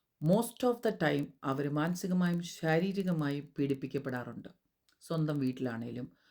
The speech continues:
ഭർതൃ വീട്ടിലാണേലും നടന്നു പോകുന്ന വഴിക്കാണേലും ബസ്സിലാണേലും Uber-ിലാണേലും കോളേജുകളിലാണേലും വർക്കിംഗ് പ്ലേസിലാണേലും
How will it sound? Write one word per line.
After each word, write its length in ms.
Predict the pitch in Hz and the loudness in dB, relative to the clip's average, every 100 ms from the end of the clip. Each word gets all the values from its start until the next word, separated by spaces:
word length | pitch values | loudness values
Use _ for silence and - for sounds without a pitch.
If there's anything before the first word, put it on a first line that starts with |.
| _ _ _ _ | _ _ _ _
ഭർതൃ 320 | 143 147 156 | 2 2 4
വീട്ടിലാണേലും 840 | 180 151 135 131 120 123 127 139 - 151 | 4 4 2 -6 -6 -6 -6 -6 -8 -2
നടന്നു 360 | 160 190 196 | 2 2 2
പോകുന്ന 360 | 175 143 151 160 | 2 2 2 2
വഴിക്കാണേലും 800 | 139 127 143 123 117 120 131 - | 0 -2 -2 -2 -2 -4 -6 -6
ബസ്സിലാണേലും 1040 | 131 139 156 - 202 160 131 127 123 139 | 2 2 2 4 6 6 2 -4 -8 -8
Uber-ിലാണേലും 1080 | 156 151 175 190 202 165 120 120 120 120 - - _ _ | -8 -2 0 4 4 2 -6 -10 -12 -14 -18 -20 _ _
കോളേജുകളിലാണേലും 1120 | 156 156 180 175 175 170 139 123 123 131 139 | 2 4 4 2 2 2 0 -2 -6 -6 -6
വർക്കിംഗ് 480 | 139 175 175 - 208 | -4 -6 -8 -8 -4
പ്ലേസിലാണേലും 720 | 180 156 143 127 123 127 131 | 0 0 -2 -4 -4 -6 -8